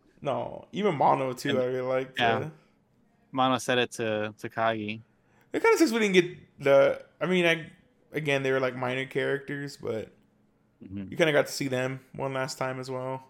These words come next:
Speaker 2: Right.
Speaker 1: Man, uh, I love, man, I, I totally forgot I love this anime, Jay.
Speaker 2: <laughs>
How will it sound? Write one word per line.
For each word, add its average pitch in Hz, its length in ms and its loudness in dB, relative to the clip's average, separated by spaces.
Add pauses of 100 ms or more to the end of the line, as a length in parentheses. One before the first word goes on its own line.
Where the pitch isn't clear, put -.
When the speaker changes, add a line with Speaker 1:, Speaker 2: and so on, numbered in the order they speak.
(640)
Speaker 2:
Right. 101 340 -10 (1000)
Speaker 1:
Man, 147 560 -6
uh, 147 1040 -2 (140)
I 180 140 0
love, 135 400 -4
man, 202 420 4
I, 202 400 4
I 247 140 8
totally 175 460 6 (100)
forgot 139 320 2
I 131 120 4
love 131 260 -4
this 127 180 -6
anime, 120 460 -8
Jay. 127 420 -8 (960)
Speaker 2:
<laughs> - 440 -10